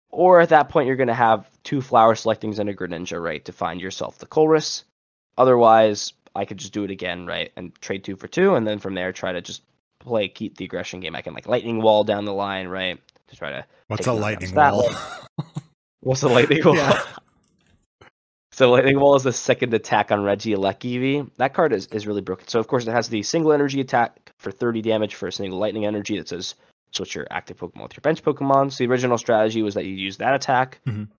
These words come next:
Speaker 1: with the boosted Regieleki V max to do about ninety damage, and then switch into Klefki, right? So that was your whole strategy.
Speaker 2: It's broken.
Speaker 1: Have
Speaker 2: That, that
Speaker 1: abilities
Speaker 2: sounds
Speaker 1: during your
Speaker 2: disgusting.
Speaker 1: turn, hit ninety, go into Klefki, your go, right? That type of thing.
Speaker 2: Mm-hmm.
Speaker 1: Um,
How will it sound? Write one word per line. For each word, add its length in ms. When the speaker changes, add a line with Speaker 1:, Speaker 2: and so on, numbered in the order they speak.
Speaker 1:
with 160
the 80
boosted 380
Regieleki 520
V 140
max 280
to 60
do 80
about 220
ninety 440
damage, 540
and 80
then 100
switch 540
into 260
Klefki, 540
right? 180
So 100
that 60
was 100
your 120
whole 100
strategy. 460
Speaker 2:
It's 100
broken. 380
Speaker 1:
Have 80
Speaker 2:
That, 80
that 60
Speaker 1:
abilities 200
Speaker 2:
sounds 200
Speaker 1:
during 100
your 160
Speaker 2:
disgusting. 220
Speaker 1:
turn, 140
hit 220
ninety, 500
go 220
into 100
Klefki, 480
your 100
go, 120
right? 160
That 140
type 140
of 60
thing. 180
Speaker 2:
Mm-hmm. 1000
Speaker 1:
Um, 460